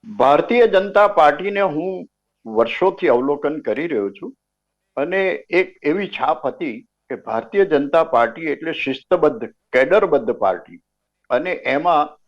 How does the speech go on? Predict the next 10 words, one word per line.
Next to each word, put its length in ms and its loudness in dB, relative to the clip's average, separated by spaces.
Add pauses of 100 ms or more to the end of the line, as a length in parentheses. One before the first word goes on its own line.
(240)
સંગઠન 560 -2
એટલું 320 -6
બધું 260 -4
મજબૂત 400 -4
છે 360 -10 (240)
અને 200 -2
હાઈ 320 2
કમાન્ડના 680 0
અવાજ 480 -2 (140)
સામે 360 -6